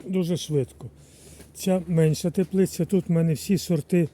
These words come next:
раннього терміну достигання. І ця теплиця менша по розміру, вона розміром п'ять з половиною метрів ширини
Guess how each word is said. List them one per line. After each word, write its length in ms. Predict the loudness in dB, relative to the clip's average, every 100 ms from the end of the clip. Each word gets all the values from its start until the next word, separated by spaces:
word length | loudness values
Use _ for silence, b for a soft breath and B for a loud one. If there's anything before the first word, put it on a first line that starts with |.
| B B B B B
раннього 420 | 0 2 4 4 2
терміну 460 | 2 2 2 2
достигання. 800 | 0 -2 -2 -2 0 2 0 -2 -6 _ _ _ B B B B _ _ _ _ -20 -20 -20 -20 -20 -6
І 80 | -4
ця 220 | 0 2
теплиця 520 | 0 2 0 2 2
менша 380 | 4 2 0 -4
по 160 | -2
розміру, 420 | -2 0 -2 -2 0
вона 280 | 0 -2 -2
розміром 580 | 0 0 2 2 2 -2 B B B -8
п'ять 200 | 2 2
з 60 | 2
половиною 640 | 0 2 4 4 6 6
метрів 400 | 4 2 0 -6
ширини 500 | -4 -2 0 0 -2